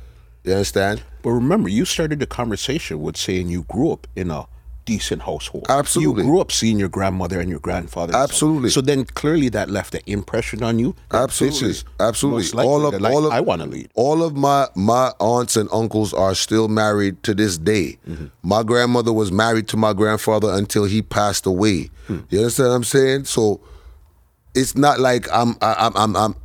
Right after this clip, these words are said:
Speaker 1: I'm, I'm, I'm far-fetched from that. You understand me?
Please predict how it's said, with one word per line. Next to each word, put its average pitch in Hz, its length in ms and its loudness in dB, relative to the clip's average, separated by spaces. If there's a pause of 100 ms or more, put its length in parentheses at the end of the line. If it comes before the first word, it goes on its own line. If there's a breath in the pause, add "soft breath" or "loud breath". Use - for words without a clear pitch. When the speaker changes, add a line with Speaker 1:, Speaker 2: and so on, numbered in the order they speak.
Speaker 1:
I'm, 117 180 0 (240)
I'm, 113 360 2
I'm 101 260 2
far-fetched 120 680 2
from 85 240 0
that. - 160 -4 (160)
You 85 100 -2
understand 120 460 0
me? 139 180 -2